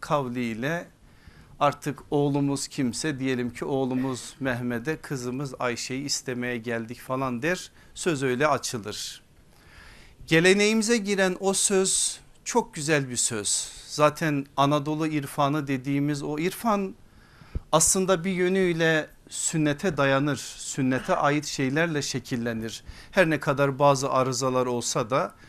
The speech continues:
o arızalarda da ıslah edilir. Eğer arıza akide alanındaysa,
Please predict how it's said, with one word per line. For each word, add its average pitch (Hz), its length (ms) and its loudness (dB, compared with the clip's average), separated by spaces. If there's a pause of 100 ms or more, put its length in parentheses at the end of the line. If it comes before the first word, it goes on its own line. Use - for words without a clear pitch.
(280)
o 175 160 4
arızalarda 123 640 2
da 202 80 0
ıslah 214 460 2
edilir. 113 480 -4 (100)
Eğer 143 320 4
arıza 139 760 4
akide 139 440 4
alanındaysa, 127 1120 2